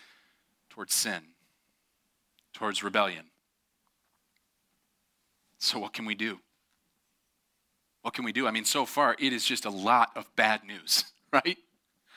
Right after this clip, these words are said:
It's an example of what not to do, and yet we're kinda stuck right in the middle of it all.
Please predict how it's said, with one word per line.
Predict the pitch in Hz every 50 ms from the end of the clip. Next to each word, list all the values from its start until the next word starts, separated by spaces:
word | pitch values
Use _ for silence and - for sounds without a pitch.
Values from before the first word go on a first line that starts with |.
| - - - - - - - _ _ _ _ _ _ _ _ _ _ _ _ _ _ _ _ _ _ _ _ -
It's | 127 - -
an | 135 135
example | 127 - 127 135 147 151 165 165 - - 131 127
of | 120 107
what | 123 143 143 139 139
not | 135 131 131 151 147 - - - - - - - _ _
to | - 123
do, | 120 120 135 165 175 147
and | 131 123
yet | 123 131 139 - 143
we're | 135 127
kinda | - - - - 156 147 143 143
stuck | - - - - - - - - 190 151 - - - - - - -
right | 135 123 127
in | 127 127 123
the | 120
middle | 123 139 135 107 101
of | 98 98
it | 98
all. | 107 107 95 90 - -